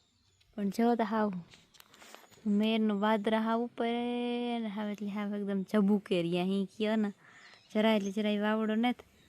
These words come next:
થોડા થોડા સાંટા તો આવેલ છે. ફૂલ વાદરા થઈ ગયા. અહીં થઈ ગયા ખણી આ વરસ છે ને તો હવે અહીં વહે વહે તૂટે પડીએ. ઈવા થઈ ગયા વાદરા હાવ. શ્યારે ઈવા હો. બપોરમાં એટલે હજુ નહોતું. બપોરમાં તો જરાક તડીકો નીકળતો હતો.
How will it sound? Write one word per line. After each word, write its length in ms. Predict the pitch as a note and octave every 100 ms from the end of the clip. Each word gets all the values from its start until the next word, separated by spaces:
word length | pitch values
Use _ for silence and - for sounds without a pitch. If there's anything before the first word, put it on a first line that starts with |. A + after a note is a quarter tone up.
| _ - _
થોડા 260 | - A3
થોડા 220 | G#3 A3 G#3
સાંટા 360 | - A3 G#3+
તો 80 | G3+
આવેલ 320 | G#3+ B3+ C#4
છે. 180 | G#3+ G#3 G3 - _ _ _ _ _ _ _ _ _ _ _ _ _ _ _ - - _ _
ફૂલ 280 | - C4+ A#3+
વાદરા 400 | A3 A3 G3 G3
થઈ 100 | F#3+
ગયા. 140 | G#3
અહીં 120 | G#3+
થઈ 140 | G#3 A3+
ગયા 140 | A3
ખણી 240 | A3 G#3
આ 80 | G3
વરસ 300 | G3+ A3 A3+
છે 140 | F#3+ A#3
ને 100 | G#3+
તો 100 | G#3
હવે 220 | G#3+ G3
અહીં 280 | G3 G3 F#3 _ - - - - _ _ _ _
વહે 280 | G#3 A3+ A#3
વહે 280 | G#3+ A3 G#3+
તૂટે 340 | F3 - - G3+
પડીએ. 340 | F#3 F#3 F#3
ઈવા 300 | F#3 A3+ B3+
થઈ 160 | G#3+ F#3
ગયા 180 | F#3+ F#3+
વાદરા 340 | F3+ - G3
હાવ. 180 | F3+ F#3+ _ _ _ _ _ _ _ _ _ _ _
શ્યારે 420 | - - A3+ A3+
ઈવા 300 | A3 G#3 F#3+
હો. 160 | F3 F#3 - _ _ _ _ _ _ _ - - - - - _
બપોરમાં 520 | G#3+ G#3+ A#3+ A#3 A3+
એટલે 240 | A3+ A3+ A3
હજુ 220 | A3+ A3+
નહોતું. 280 | A#3 B3+ A3
બપોરમાં 360 | A3 A3 A3+ A3
તો 60 |
જરાક 320 | G#3+ A#3 A3 G#3
તડીકો 340 | A3 A3+ -
નીકળતો 500 | A3 A3+ B3 B3+ A3+
હતો. 160 | G#3